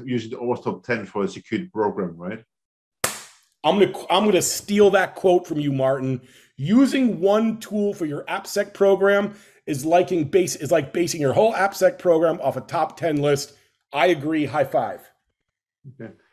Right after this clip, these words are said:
Speaker 2: Look, I even said
Speaker 1: Okay.
Speaker 2: something nice about I asked. I almost never do that, but I did. So I'm not trying to w-, use a collection of tools, including I asked. You can quote me on that, my I asked
Speaker 1: Okay.
Speaker 2: friends.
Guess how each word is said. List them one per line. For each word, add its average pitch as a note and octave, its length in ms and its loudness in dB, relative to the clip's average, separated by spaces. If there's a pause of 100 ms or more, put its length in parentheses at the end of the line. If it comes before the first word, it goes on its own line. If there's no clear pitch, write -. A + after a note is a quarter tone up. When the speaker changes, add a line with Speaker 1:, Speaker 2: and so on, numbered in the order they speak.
(100)
Speaker 2:
Look, G3+ 140 0
I G#3 120 4
even B3+ 200 0
said B3 160 0
Speaker 1:
Okay. F#3 80 -2
Speaker 2:
something G#3+ 400 0
nice G#3+ 340 -2
about F3+ 400 -2
I E3+ 300 -2
asked. C#3+ 540 -6
I F3+ 100 0
almost F#3+ 320 2
never F3+ 320 4
do D#3 240 0
that, A2+ 440 -4 (200)
but E3 120 -4
I E3 120 2
did. C3+ 540 -4
So F3 120 -6
I'm F3+ 120 -6
not A3+ 200 -10
trying G3 280 -4
to D3+ 200 -2 (400)
w-, - 160 -10
use B3+ 440 4
a B3 60 -2
collection G#3 760 -2
of - 180 0
tools, C#3+ 600 -4 (260)
including D#3 560 -6
I C#3+ 280 -4
asked. A#2 320 -8
You C#3 40 -12
can C#3+ 120 -6
quote F3 240 0
me C#3+ 100 -2
on A#2+ 180 0
that, A2+ 400 -6 (440)
my A#2+ 120 0
I A#2 220 2
asked A2 260 2
Speaker 1:
Okay. A2+ 60 -6
Speaker 2:
friends. A2+ 380 -4